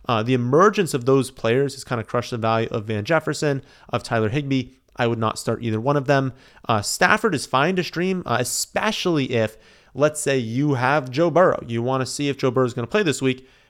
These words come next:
Well, have Stafford also, and if Burrow's out, you can play Stafford. Um, and honestly, you can just play Stafford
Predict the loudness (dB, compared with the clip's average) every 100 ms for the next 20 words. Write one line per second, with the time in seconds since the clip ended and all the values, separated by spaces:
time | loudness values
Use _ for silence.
0 | 0 2 2 0 -12 -2 0 0 -2 0
1 | 0 2 2 6 6 4 4 2 2 0
2 | -2 -4 0 0 2 2 2 -2 -12 _
3 | -8 -6 -6 -4 0 2 2 -2 -2 _
4 | -6 -2 -2 -2 0 0 -2 -4 -6 -8
5 | -10 -10 -12 -8 -8 -6 -6 -6 -4 -6